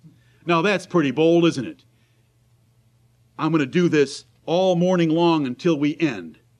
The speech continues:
I want you to look at the Word of God and realize that in today's world, these statements are unacceptable. That would be,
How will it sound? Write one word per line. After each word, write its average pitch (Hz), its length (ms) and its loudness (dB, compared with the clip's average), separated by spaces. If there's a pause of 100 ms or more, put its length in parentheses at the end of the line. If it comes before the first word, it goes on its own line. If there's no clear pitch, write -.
(1400)
I 123 160 -6
want 180 340 -2
you 202 120 0
to 156 80 2
look 185 200 0
at 208 80 -2
the 208 80 0
Word 208 220 4
of 160 100 -2
God 180 260 0
and 135 200 -2
realize 131 640 0
that 143 160 -4
in 175 160 0
today's 170 480 -2
world, 160 520 -2 (220)
these 196 320 0
statements 196 540 -2
are 147 260 -4
unacceptable. 180 800 -4 (1000)
That 180 340 0
would 185 140 0
be, 190 300 -2